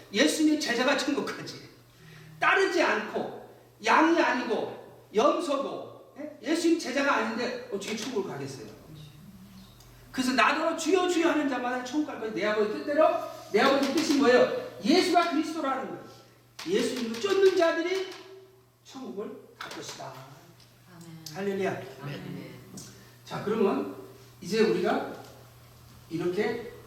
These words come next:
Speaker 1: 복음을 듣고, 복음을 듣고, "아, 예수가 그리스도이구나." 하고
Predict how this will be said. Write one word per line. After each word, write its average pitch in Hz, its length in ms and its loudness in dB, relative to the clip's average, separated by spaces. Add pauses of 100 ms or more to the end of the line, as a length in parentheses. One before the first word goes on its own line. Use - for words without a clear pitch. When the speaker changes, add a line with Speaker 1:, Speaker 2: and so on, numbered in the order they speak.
(300)
Speaker 1:
복음을 214 420 2
듣고, - 840 -4
복음을 147 360 -4
듣고, 120 420 -12 (120)
"아, 123 320 -8
예수가 139 400 -8
그리스도이구나." 120 1200 -10 (220)
하고 147 340 -8